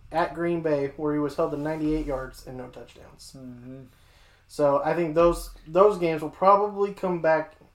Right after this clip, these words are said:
Speaker 1: to haunt him a little bit. 'Cause, well, that, then they're also gonna look at the Buffalo game, where he had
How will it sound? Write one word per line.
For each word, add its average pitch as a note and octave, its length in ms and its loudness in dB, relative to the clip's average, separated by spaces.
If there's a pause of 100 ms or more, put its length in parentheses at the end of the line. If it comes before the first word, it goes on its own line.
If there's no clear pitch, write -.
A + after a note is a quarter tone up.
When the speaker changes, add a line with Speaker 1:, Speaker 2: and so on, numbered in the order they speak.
(140)
Speaker 1:
to C3+ 80 -10
haunt C#3+ 280 -6
him C#3 80 -12
a B2+ 80 -10
little C3 180 -12
bit. B2+ 260 -16 (1900)
'Cause, D#3 720 0
well, E3+ 280 4
that, F3+ 340 6
then F#3+ 180 4
they're F#3+ 140 4
also F3 180 6
gonna F3 120 2
look E3+ 140 2
at D#3+ 80 -4
the D3+ 40 -4
Buffalo F3+ 460 2
game, F3+ 240 0
where E3+ 140 4
he E3 60 2
had E3 100 2